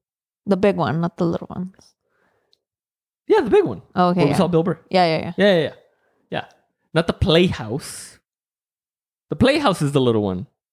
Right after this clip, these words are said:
Speaker 1: Oh, so what's that one? The
Speaker 2: I don't know,
Speaker 1: Convention
Speaker 2: Performing
Speaker 1: Center?
Speaker 2: Arts Center?
Speaker 1: Or, p-, oh, maybe Performing Arts Center.
Speaker 2: Anyways.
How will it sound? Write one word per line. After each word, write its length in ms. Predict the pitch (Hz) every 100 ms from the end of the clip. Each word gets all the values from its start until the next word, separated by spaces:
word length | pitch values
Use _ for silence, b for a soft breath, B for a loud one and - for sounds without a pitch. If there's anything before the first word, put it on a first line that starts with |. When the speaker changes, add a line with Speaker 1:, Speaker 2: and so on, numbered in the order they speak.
| _ _ _ _ -
Speaker 1:
Oh, 140 | 214
so 160 | 208 185
what's 220 | 202 -
that 220 | 185 214
one? 360 | 156 156 175 180 _ -
The 100 | 180
Speaker 2:
I 20 |
don't 80 | 120
know, 60 | 180
Speaker 1:
Convention 260 | 180 -
Speaker 2:
Performing 160 | 247 135
Speaker 1:
Center? 180 | 285 -
Speaker 2:
Arts 160 | 370 -
Center? 220 | 202 208
Speaker 1:
Or, 20 |
p-, 200 | 202 - 196
oh, 160 | 196
maybe 380 | 180 180 180 170
Performing 480 | - - - 196 -
Arts 200 | - -
Center. 320 | - 190 196 -
Speaker 2:
Anyways. 640 | 107 82 - - - -